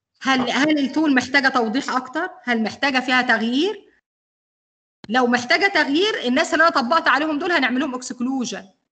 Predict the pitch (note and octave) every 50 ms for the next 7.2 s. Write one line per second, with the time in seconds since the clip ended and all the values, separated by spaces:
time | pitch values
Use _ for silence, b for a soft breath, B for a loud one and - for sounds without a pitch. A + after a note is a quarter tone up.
0 | _ _ - - A#3+ B3 B3+ B3 B3 C4+ C#4+ D#4+ C#4+ C4 C4 C#4+ C4+ B3 A#3+ -
1 | - E4 F4 E4 A#3+ A#3+ A#3 A#3+ A#3+ C4 C4+ C4+ B3+ G3+ E3+ - - _ _ _
2 | _ _ _ - A#3 A#3 A3+ C4+ D#4+ D4 D#4 C4+ C4 D4 B3+ D4 B3+ A#3+ A#3 B3+
3 | C4+ B3 A#3+ G#3+ G3+ A#3+ A#3+ - G#3+ - - G#3 G3+ F#3 F#3+ F#3+ A3 A3+ B3 B3
4 | A#3 A#3+ A#3 A#3 A3+ A#3+ A#3 B3 C4 F4+ - - C4 A#3+ A3+ G#3 G3 A3 A3+ A#3+
5 | A3+ G#3 - - G3 E3+ E3+ E3 - - - _ _ _ _ _ _ _ _ _
6 | _ _ _ _ _ _ - G#3+ A3+ C4 C4+ - B3 B3 B3+ B3+ B3 B3 C4 B3+
7 | C4 C4+ D#4+ G4